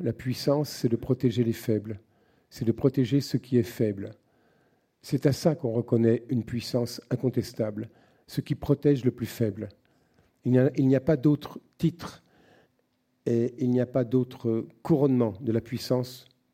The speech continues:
que, que celui-ci. L'ombre et la lumière, mais vous voyez, je, je...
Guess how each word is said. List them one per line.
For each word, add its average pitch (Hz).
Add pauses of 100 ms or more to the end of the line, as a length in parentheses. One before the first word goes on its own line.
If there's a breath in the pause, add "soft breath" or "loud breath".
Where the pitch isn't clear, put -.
(140)
que, 123
que 113
celui-ci. 107 (680 soft breath)
L'ombre 147
et -
la 151
lumière, 156 (220 loud breath)
mais 139 (160)
vous 127
voyez, 165 (260)
je, 131 (640)
je... 113